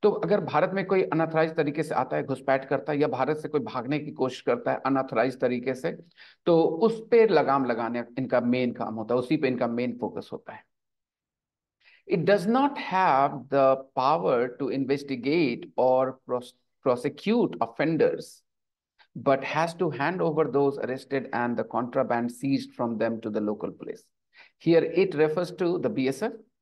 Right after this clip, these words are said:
Okay, the B S F does not have the power to investigate. Simple sentence है, negative,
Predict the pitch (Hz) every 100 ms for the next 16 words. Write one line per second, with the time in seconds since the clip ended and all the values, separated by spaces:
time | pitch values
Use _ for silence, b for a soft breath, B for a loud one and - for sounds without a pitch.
0 | - - - 139 - B B B 147 139
1 | 180 220 226 294 208 202 196 247 269 -
2 | 196 175 175 170 131 113 104 - 135 123
3 | 127 127 113 117 - - _ - 190 185
4 | 202 170 151 135 151 208 233 131 131 127
5 | - 185